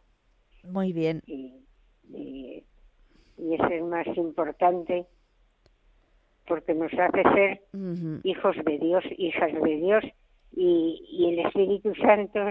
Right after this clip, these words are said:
Speaker 2: se mete en nosotras.
Speaker 1: <laughs>
Speaker 2: Y yo a veces cuando le quiero pedir algo le digo, "Mira a la niña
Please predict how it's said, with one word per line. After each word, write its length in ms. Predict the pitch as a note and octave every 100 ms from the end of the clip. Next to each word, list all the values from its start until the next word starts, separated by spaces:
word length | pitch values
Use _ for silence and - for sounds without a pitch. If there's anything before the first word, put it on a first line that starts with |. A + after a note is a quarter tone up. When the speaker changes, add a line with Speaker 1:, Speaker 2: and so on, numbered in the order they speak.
| -
Speaker 2:
se 100 | A3+
mete 320 | G3 G#3 G3+ F3+
en 200 | D#3 D3
nosotras. 440 | - F3 E3+ E3
Speaker 1:
<laughs> 500 | A#3 D#3 C#3+ D#3+ E3+ - - - _ -
Speaker 2:
Y 160 | F3
yo 140 | D#3+ F#3
a 40 |
veces 420 | F#3+ G3+ G#3+ F#3
cuando 320 | - F#3+ F3+ F3
le 140 | F3
quiero 300 | - G3 F#3
pedir 300 | G3 F3+ F#3+
algo 300 | G3+ F#3+ F#3
le 140 | F3
digo, 240 | E3 E3 E3
"Mira 340 | F3 G#3 A3
a 40 | G#3
la 180 | G3
niña 440 | F#3+ G3+ G3+ G3+